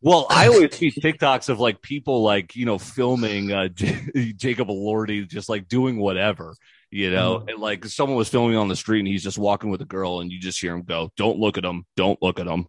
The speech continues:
Speaker 1: as they're just, like, walking by. Um, uh, what was I just gonna, oh, so what's happening is, uh,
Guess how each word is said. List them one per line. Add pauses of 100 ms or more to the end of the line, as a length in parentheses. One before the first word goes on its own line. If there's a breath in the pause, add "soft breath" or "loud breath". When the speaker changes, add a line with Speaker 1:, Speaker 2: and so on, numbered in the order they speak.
(100)
Speaker 1:
as
they're
just,
like,
walking
by. (560 soft breath)
Um, (600)
uh,
what
was
I
just
gonna,
oh,
so
what's
happening
is, (280)
uh,